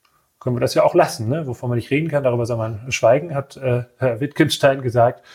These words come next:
wäre ich als Theologe arbeitslos, müsste ich mir irgendwas anderes suchen. Es sei denn, Gott sagt etwas über sich selbst. Gott teilt sich mit, ne? Da sind wir wieder bei der, bei der Kommunikation. Das ist bei Menschen ja auch so. Wir können einander wahrnehmen, aber kennenlernen können wir uns nur,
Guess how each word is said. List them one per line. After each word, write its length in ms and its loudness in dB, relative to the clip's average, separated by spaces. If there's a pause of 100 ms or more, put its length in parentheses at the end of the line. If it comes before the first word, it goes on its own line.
(260)
wäre 120 6
ich 120 2
als 140 -2
Theologe 360 2
arbeitslos, 800 0 (100)
müsste 220 -8
ich 80 -20
mir 80 -6
irgendwas 260 -10
anderes 240 -12
suchen. 380 -12 (1400)
Es 200 0
sei 260 4
denn, 360 2 (1300)
Gott 220 4
sagt 240 -2
etwas 240 -8
über 140 -10
sich 160 -6
selbst. 440 -6 (300)
Gott 320 -4
teilt 260 -2
sich 140 -2
mit, 180 0
ne? 120 -4
Da 80 2
sind 160 0
wir 80 -2
wieder 100 -2
bei 60 -2
der, 320 0
bei 160 0
der 100 2
Kommunikation. 640 0
Das 120 0
ist 80 -12
bei 120 4
Menschen 320 -2
ja 120 2
auch 140 4
so. 160 -6
Wir 80 -2
können 220 -4
einander 460 2
wahrnehmen, 480 0
aber 180 2
kennenlernen 520 -2
können 200 -2
wir 140 -2
uns 180 -6
nur, 220 -2